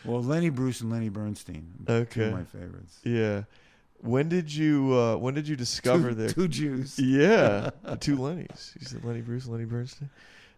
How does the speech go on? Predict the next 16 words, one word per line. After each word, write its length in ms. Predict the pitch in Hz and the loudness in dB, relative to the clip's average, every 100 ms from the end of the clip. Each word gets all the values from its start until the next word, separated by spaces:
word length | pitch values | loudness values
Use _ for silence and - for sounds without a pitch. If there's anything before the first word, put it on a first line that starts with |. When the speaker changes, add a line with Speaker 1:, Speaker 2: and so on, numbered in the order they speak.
| - | 0
Speaker 2:
Yeah. 320 | 135 131 98 | 2 2 0
When 260 | - 123 | 0 2
did 180 | 160 196 | 4 2
you 120 | 175 | -2
first 400 | 170 165 170 160 _ _ _ _ _ _ - | -2 0 0 0 _ _ _ _ _ _ -8
happen 460 | 135 143 156 147 131 | 2 2 4 2 0
upon 580 | 131 135 131 123 107 - | 0 0 0 -2 -6 -10
Lenny 300 | 110 113 110 | -8 -6 -6
Bruce? 440 | 104 104 101 107 | -6 -6 -6 -10
Like, 300 | 107 104 _ _ _ _ _ _ _ _ - | -10 -12 _ _ _ _ _ _ _ _ -8
Speaker 1:
Oh, 180 | 104 | -6
I 120 | 87 87 | -6 -8
was 140 | 85 | -8
Speaker 2:
did 80 | 90 | -6
you 60 | 95 | -4
Speaker 1:
young. 240 | 92 85 | -4 -8